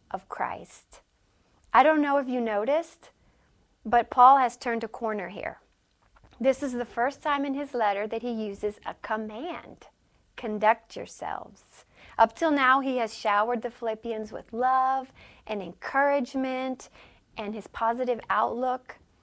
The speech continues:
But now it's time to get serious. This is where the rubber meets the road, as they say. This is no suggestion.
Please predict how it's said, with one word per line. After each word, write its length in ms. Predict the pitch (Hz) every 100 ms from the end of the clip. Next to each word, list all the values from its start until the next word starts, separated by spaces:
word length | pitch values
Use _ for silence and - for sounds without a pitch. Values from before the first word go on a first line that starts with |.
| _ _ _ _ -
But 160 | 220
now 320 | 214 214 226 269
it's 160 | 247
time 240 | - 202 214
to 80 |
get 180 | 214 214
serious. 800 | - - 190 175 170 180 - - _ _ _ _
This 360 | 220 247 294 -
is 160 | 269 240
where 180 | 240 226
the 120 | 208
rubber 320 | 196 202 214
meets 300 | 208 214 -
the 160 | - 226
road, 400 | 196 202 - 180
as 220 | 175 196
they 120 | -
say. 400 | 185 226 269 349 - _ _ _ -
This 260 | 254 254
is 100 | 247
no 240 | 226 214 202
suggestion. 920 | - - 196 - - - - -